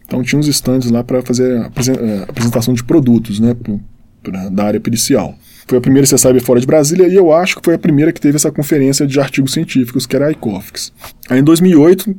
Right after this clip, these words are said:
continuou seguindo fora de Brasília, foi no Rio de Janeiro, lá no Windsor Bar. É,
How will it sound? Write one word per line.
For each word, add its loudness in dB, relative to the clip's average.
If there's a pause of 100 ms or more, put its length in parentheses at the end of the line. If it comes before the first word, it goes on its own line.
(160)
continuou 2
seguindo 0
fora 2
de -2
Brasília, 2
foi -2
no 2
Rio 2
de -4
Janeiro, 2 (260)
lá -2
no 0
Windsor 0
Bar. -4 (280)
É, 2